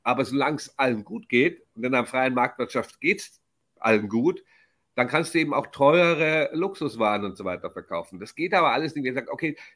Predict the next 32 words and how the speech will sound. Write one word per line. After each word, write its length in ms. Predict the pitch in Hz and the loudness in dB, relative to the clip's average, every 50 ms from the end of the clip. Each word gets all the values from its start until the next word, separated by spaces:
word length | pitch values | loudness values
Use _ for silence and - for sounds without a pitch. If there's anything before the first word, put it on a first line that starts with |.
| - | -6
dieses 220 | 175 208 214 175 147 | -4 -4 -2 -4 -4
Produkt 280 | - - 196 196 196 | -2 -2 -2 0 0
ist 120 | 196 151 127 | -4 -4 0
Luxus, 480 | 160 202 202 - - 190 185 170 180 | 2 2 2 2 2 0 0 0 0
das 120 | - 156 139 | -4 -6 -6
muss 180 | 160 175 165 | -4 -4 -4
ich 80 | 175 165 | -2 -2
noch 140 | 165 160 147 | -2 -2 -2
mehr 200 | 165 160 175 170 | 0 0 0 0
besteuern, 840 | 165 156 - - 147 156 160 156 156 156 151 151 147 139 139 - - | -2 -4 -4 -2 0 2 2 2 2 2 0 -2 -4 -8 -10 -12 -14
zum 120 | - 131 120 | -10 -6 -2
Beispiel 340 | 117 123 131 - - 139 | -2 -2 -2 -4 -6 -6
mit 100 | 127 135 | -6 -6
der 80 | 131 131 | -6 -8
Behörde 560 | - 123 123 135 139 127 131 139 143 131 123 | -6 -4 -2 0 0 2 2 2 2 0 0
oder, 300 | 113 107 113 110 98 98 | 0 0 0 0 0 0
oder 240 | 117 120 104 - - | -2 -2 -4 -4 -6
das 160 | - 151 143 - | -8 -8 -4 -2
darf 180 | 151 143 147 | -2 -2 0
ich 120 | 147 123 - | -2 -6 -2
gar 200 | 156 147 156 165 | -2 -2 -2 -2
nicht 160 | 170 160 - | -4 -4 -4
herstellen“, 460 | 151 147 143 - - 156 151 156 151 - - - _ _ | -4 -4 -4 -4 -2 -2 -2 -2 -4 -8 -16 -20 _ _
das 140 | - 123 - | -14 -10 -4
vernichtet 680 | - 156 147 - - 147 160 196 190 - - 160 - - | 0 0 0 0 -2 -2 -2 -2 -2 -4 -8 -8 -4 -2
alles 300 | 139 160 175 160 - - | -2 -2 -2 -4 -6 -4
Wohlstand. 540 | 165 185 190 196 - - 95 90 - - | -4 -4 -4 -4 -6 -6 -6 -6 -4 -2
All 160 | - 147 180 180 | -2 -2 -2 -2
diese 260 | 180 165 147 147 85 | -2 -2 -2 0 0
Eingriffe 560 | 92 127 147 143 151 147 - - 139 135 - _ _ _ _ _ _ _ | 0 -2 -2 -4 -8 -8 -6 -6 -8 -8 -8 _ _ _ _ _ _ _
vernichten 440 | - 120 120 139 139 - - 123 123 | -6 -4 -4 -4 -6 -6 -8 -6 -4
Wohlstand. 560 | 123 135 139 135 - - 92 90 80 73 | -2 -2 -4 -4 -6 -6 -4 -4 -6 -6